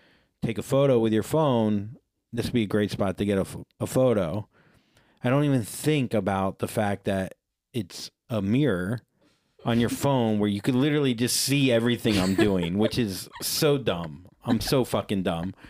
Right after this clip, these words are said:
Speaker 2: No, you're not.
Speaker 1: But
Speaker 2: You were scared. You were nervous.
Speaker 1: Yeah, I was nervous.
Speaker 2: Yeah.
Speaker 1: And then I, I go, "Well, when do I take the box out? 'Cause I don't wanna take the box out too early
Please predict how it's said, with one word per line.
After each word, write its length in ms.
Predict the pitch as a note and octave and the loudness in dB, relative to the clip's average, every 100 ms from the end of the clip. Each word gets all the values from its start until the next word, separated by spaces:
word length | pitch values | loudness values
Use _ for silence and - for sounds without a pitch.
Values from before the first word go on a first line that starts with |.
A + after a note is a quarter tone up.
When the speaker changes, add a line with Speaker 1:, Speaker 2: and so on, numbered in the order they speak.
| - - - F4+ | -10 -8 -8 -2
Speaker 2:
No, 160 | C4 D4 | 2 2
you're 160 | C4 A#3 | 4 4
not. 220 | F3 E3+ | 2 2
Speaker 1:
But 100 | G3+ | 2
Speaker 2:
You 60 | |
were 120 | A#3 A#3+ | 4 2
scared. 360 | - - G3+ | 0 -2 -2
You 140 | - A#3 | 0 2
were 80 | A#3 | 2
nervous. 500 | F#3 D#3+ - G#3+ - | 0 -2 -4 -6 -4
Speaker 1:
Yeah, 180 | D#3+ A2 | -2 0
I 40 | |
was 120 | A2 | 0
nervous. 420 | A2+ A2+ A2 G#2 G2+ | 2 2 2 0 -2
Speaker 2:
Yeah. 60 | F#2 - _ | -4 -8 _
Speaker 1:
And 460 | C#3 B2 A#2 A2+ - _ | -2 2 2 0 -4 _
then 320 | - C3 D3+ | -2 2 2
I, 160 | C3+ A#2+ - | 2 0 -2
I 160 | A#2+ | -2
go, 100 | A#2+ | 0
"Well, 200 | G#2+ G#2 | 0 2
when 200 | G2 G#2 | 2 2
do 80 | G#2 | 2
I 60 | G2 | 0
take 240 | - - | -4 -8
the 80 | G2 | -8
box 400 | E2 A2 C#3+ - | -4 -2 -2 -2
out? 320 | E2 E2 G2 - _ - - - _ | -2 -2 -6 -12 _ -20 -20 -20 _
'Cause 100 | G#2+ | 0
I 60 | A#2 | 2
don't 100 | A#2+ | 4
wanna 100 | A2 | 2
take 200 | - G2+ | 0 -4
the 60 | |
box 280 | F#2+ G#2 G#2 | -2 -2 0
out 240 | A#2 G2 - | 0 -2 0
too 240 | - A2+ | 2 4
early 560 | B2 D3+ D#3+ A2 A#2 | 4 4 2 0 -2